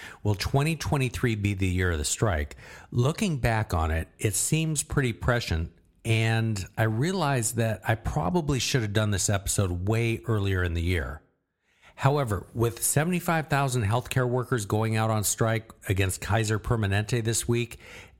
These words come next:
and the ongoing U A W strike, and a nearly four-month writer's strike just wrapping up in Hollywood, not to mention the actors striking still as we speak. On top of that, you've got forty thousand culinary union members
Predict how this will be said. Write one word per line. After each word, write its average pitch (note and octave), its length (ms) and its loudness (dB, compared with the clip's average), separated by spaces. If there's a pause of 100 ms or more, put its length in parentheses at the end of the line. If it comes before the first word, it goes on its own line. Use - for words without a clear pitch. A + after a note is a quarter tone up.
(220)
and G#2 340 2
the G2 100 4
ongoing B2 460 2
U A2+ 160 2
A G#2 80 2
W G#2+ 300 0
strike, A2+ 560 0
and G#2 200 2
a F#2+ 60 2
nearly G#2+ 360 2
four-month B2 640 0
writer's C3+ 340 0
strike F2+ 300 0
just - 240 -2
wrapping G#2 360 2
up G2+ 160 0
in F#2 60 0
Hollywood, E2 720 0 (420)
not G#2 440 0
to C#3+ 80 0
mention C3+ 440 0
the G#2+ 160 -2
actors A2+ 640 0 (120)
striking F#2 720 0 (200)
still B2+ 600 0
as F#2+ 200 0
we F#2 120 2
speak. D#2+ 580 -2 (840)
On G#2+ 100 4
top E3 340 0
of D3+ 60 2
that, A#2 160 0
you've G2 160 -2
got G2+ 180 0
forty C3+ 300 0
thousand A2+ 420 0
culinary B2+ 560 2
union E2 320 0
members E2 400 0